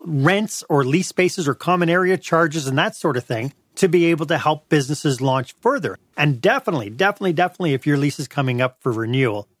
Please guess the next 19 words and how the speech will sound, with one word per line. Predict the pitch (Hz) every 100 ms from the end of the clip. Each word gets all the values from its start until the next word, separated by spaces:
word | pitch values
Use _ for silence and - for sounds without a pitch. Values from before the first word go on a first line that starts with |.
| _ _
get | 156 151 -
yourself | 147 - 131 131
a |
specialist | - - 120 - 131 -
to |
help | 117 - 147
you | 131
with | 113
that. | 101 -
Don't | 147 147
just | - 151
go, | - 143 151
"Oh, | 254
it's | 240
the | 220
same | - 208 214
as | 185
last | 180 -
year, | 185